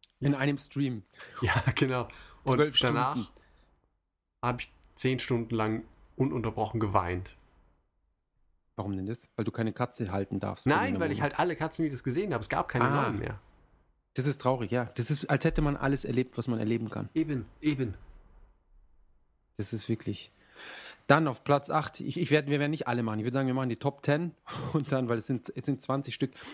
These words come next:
Speaker 1: Auf Platz acht ist, wenn, wenn, ähm, der Ehemann keine, die schweren Taschen nicht trägt.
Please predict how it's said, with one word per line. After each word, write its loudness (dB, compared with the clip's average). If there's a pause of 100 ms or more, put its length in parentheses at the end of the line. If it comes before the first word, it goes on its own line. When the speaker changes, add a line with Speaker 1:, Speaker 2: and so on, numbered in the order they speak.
(260)
Speaker 1:
Auf 2
Platz 4
acht 0
ist, 0
wenn, 2
wenn, 0
ähm, 0 (340)
der 0
Ehemann 0
keine, 0
die -2
schweren 2
Taschen 0
nicht -10
trägt. -10